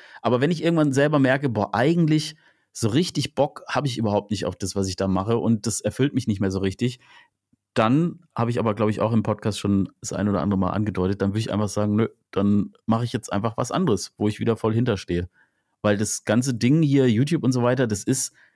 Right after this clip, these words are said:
das funktioniert für mich nur dann. So, und das ist aktuell so und das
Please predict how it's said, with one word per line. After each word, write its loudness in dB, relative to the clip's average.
das -2
funktioniert 2
für -2
mich 0
nur 2
dann. -2
So, -6
und 0
das 0
ist 0
aktuell 2
so 4
und 4
das 0